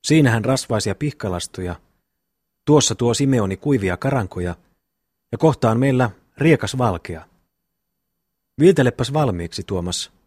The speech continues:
oikein aika viuloja tuon Kailokylen reidestä. Aha, mielisimpä, mielisimpä, jos tuossa paikassa iskeä kiinni kuin kissa raakaan veriseen paistiin.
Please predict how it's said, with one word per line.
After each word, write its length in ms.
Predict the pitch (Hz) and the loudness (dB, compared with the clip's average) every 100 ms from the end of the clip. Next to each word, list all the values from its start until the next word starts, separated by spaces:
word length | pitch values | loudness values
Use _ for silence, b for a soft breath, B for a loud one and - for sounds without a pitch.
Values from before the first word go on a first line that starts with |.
| - | -4
oikein 340 | 131 123 123 | -2 2 0
aika 260 | 143 156 98 | 2 0 0
viuloja 400 | 120 120 95 90 | 0 0 0 -4
tuon 280 | - 107 98 - | -2 -2 -4 -2
Kailokylen 580 | 139 127 101 - 104 107 | 2 2 0 -4 -4 -2
reidestä. 560 | 117 85 82 - - - _ _ _ _ _ _ _ _ _ - | -2 -2 -8 -12 -14 -20 _ _ _ _ _ _ _ _ _ -8
Aha, 380 | 110 98 147 143 - _ _ _ _ _ _ _ _ | -6 -2 0 0 -4 _ _ _ _ _ _ _ _
mielisimpä, 600 | 139 160 120 104 95 104 92 _ _ _ _ | -2 2 2 -2 -4 -4 -4 _ _ _ _
mielisimpä, 480 | 135 165 151 127 117 | 0 2 4 2 0
jos 200 | 113 113 | 0 -2
tuossa 300 | - 165 - | -4 -4 -4
paikassa 420 | 117 113 - - | -2 -4 -4 -8
iskeä 340 | 123 - - 101 | -6 -6 -6 -8
kiinni 320 | - 127 98 | -6 -6 -6
kuin 220 | - 107 | -6 -8
kissa 340 | - 156 - 95 | -6 -6 -4 -4
raakaan 560 | 123 110 - 90 87 | -2 -4 -6 -8 -6
veriseen 400 | 123 120 - 101 | -4 -2 -2 -4
paistiin. 580 | 92 107 - - 92 - | -2 -2 -2 -6 -16 -18